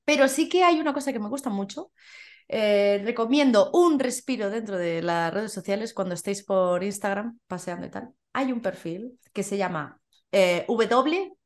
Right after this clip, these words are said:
Motion, M O T I O N, punto oficial, o sea, W Motion punto oficial, que va de un personajito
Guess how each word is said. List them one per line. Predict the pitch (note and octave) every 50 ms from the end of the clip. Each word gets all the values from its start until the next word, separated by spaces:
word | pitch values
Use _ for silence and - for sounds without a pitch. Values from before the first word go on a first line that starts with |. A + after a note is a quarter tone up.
| _ _ -
Motion, | A3+ B3+ D4 D#4+ C#4 D4 D#4 F4 G#4 B4 C#5 - - _ _ _ _ _ _ _ _
M | - G3+ G3+ G3 G3 G3 G3+
O | G#3 G#3+ G#3 G3+ G3+ G3
T | G3+ G#3 G3+ G3+ G3 -
I | - G#3 G3+ G3+ F#3+ -
O | - G3 F#3+ F#3 F#3 F3+ F3 F3 E3+ E3 - - - -
N, | G3 A#3 D4+ G4+ G#4+ - _ _ _ _ G3 E3+ D#3 - - _ _
punto | - C4 B3+ A#3+ - G#3 - -
oficial, | A3 G3+ - G#3 G#3 - A#3 C4 E4 F4+ E4 -
o | -
sea, | - - G3 F3 D#3+ - - - _ _ _
W | - B3+ A#3+ A#3+ A#3+ C#4 B3+ A#3+ A3
Motion | A#3 B3 B3+ B3 B3 G#3+ F#3 F3+ F#3
punto | G3+ G3+ G3 F#3+
oficial, | F#3 - F#3+ F#3 A#3 A#3+ C#4+ F4+ F4+ - _ _ _ _ _ _ _ _ _ _ _ _ _
que | - A#3 A#3 A#3
va | A#3 A3 F#3+ F3+ - - - _ _
de | - F#3+ F#3+ - -
un | - A#3 A#3
personajito | A#3+ A#3 - B3+ A#3+ A3 G#3 - - E3 D3 - B2 C3 C#3